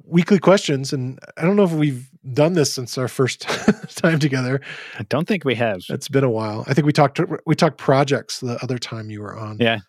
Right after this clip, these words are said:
Speaker 1: So what are you excited about in the world of Python currently?
Speaker 2: So what I'm currently excited,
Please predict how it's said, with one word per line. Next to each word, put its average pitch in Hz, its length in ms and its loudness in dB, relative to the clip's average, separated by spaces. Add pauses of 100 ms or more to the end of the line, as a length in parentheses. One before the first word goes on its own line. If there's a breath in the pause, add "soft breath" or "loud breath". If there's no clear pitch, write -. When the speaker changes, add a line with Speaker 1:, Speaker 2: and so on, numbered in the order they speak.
(120)
Speaker 1:
So 135 600 2 (800)
what 131 180 4
are 151 60 4
you 151 80 4
excited 151 300 2
about 147 240 4
in 143 40 -8
the 147 260 0
world 151 240 2
of 131 60 -8
Python 131 400 0
currently? 104 400 -8 (360)
Speaker 2:
So - 180 0
what 127 240 0 (840)
I'm 123 200 0
currently 143 520 -2
excited, 117 440 -2